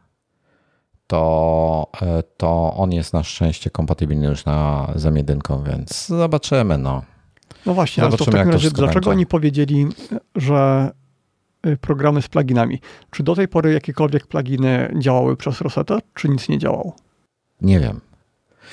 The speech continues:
Speaker 1: Nie wiem, bo jak testowałem Final Cut'a, to nie instalowałem pluginów. Tych.
Speaker 2: Okej.
Speaker 1: Na M jedynce.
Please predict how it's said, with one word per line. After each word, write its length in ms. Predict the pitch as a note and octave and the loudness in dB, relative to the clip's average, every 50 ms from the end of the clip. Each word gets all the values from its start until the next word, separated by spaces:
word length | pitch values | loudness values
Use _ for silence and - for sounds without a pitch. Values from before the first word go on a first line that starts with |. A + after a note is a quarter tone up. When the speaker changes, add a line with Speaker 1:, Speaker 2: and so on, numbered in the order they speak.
| - - - - _ | -20 -20 -20 -8 _
Speaker 1:
Nie 120 | A#2+ A#2+ | -2 0
wiem, 200 | A2 A2+ F#2+ F2+ | 0 0 -2 0
bo 160 | E2+ G2 G2+ G2+ | 0 0 2 2
jak 160 | G2+ G2 - | 2 0 0
testowałem 520 | - G#2+ - - - F#2+ G2 G#2+ G#2 G2+ | -2 -4 -2 -2 -2 0 0 0 0 0
Final 240 | - - G#2+ G2+ G2 | 0 0 0 0 0
Cut'a, 440 | - - A2 - - F#2+ F2+ G#2 B2 - _ _ _ _ - - | 0 -2 -4 -2 0 0 0 0 -2 -6 _ _ _ _ -8 -2
to 100 | - A2 | 0 2
nie 180 | G#2+ A2 G#2+ | 2 2 2
instalowałem 480 | G#2 G2 - - G2+ F#2 F2+ F#2 F#2 E2+ | 2 0 0 0 0 0 2 0 0 0
pluginów. 480 | - F2+ E2 E2 D#2 D#2 - - - - _ _ _ _ _ _ _ _ _ _ _ _ _ _ _ _ _ _ _ _ _ _ - _ | -2 -4 -2 -2 -4 -4 -6 -10 -20 -20 _ _ _ _ _ _ _ _ _ _ _ _ _ _ _ _ _ _ _ _ _ _ -12 _
Tych. 120 | - - | 0 0
Speaker 2:
Okej. 240 | - B2+ - - - - _ _ _ _ _ _ _ _ _ _ _ _ _ _ _ | 0 0 -2 -4 -6 -10 _ _ _ _ _ _ _ _ _ _ _ _ _ _ _
Speaker 1:
Na 120 | - G2 F#2 | -2 0 2
M 100 | F#2 F#2+ | 2 2
jedynce. 440 | G2 F2 F2 E2+ D#2+ - - D2+ | 2 2 0 0 -2 -4 -6 -8